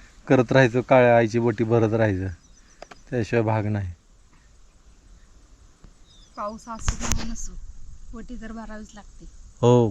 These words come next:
Speaker 1: कुरडीला का होईना पेरावंच लागतं.
Speaker 2: हम्म.
Speaker 1: पाऊस नाही पडला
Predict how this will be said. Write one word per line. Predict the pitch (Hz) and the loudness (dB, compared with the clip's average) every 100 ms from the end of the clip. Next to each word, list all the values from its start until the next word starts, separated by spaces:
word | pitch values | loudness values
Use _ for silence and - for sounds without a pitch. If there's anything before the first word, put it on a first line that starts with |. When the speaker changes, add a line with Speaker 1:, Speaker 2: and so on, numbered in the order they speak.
| - | 0
Speaker 1:
कुरडीला | 147 127 123 120 | 0 2 4 4
का | 117 | 4
होईना | 120 120 113 | 2 0 -2
पेरावंच | 131 120 113 107 | -2 -2 -4 -8
लागतं. | 110 _ 101 - _ _ | -12 _ -20 -20 _ _
Speaker 2:
हम्म. | - - - - | -20 -20 -20 2
Speaker 1:
पाऊस | 127 113 | 2 4
नाही | 131 123 127 | 2 2 4
पडला | 143 131 | 4 4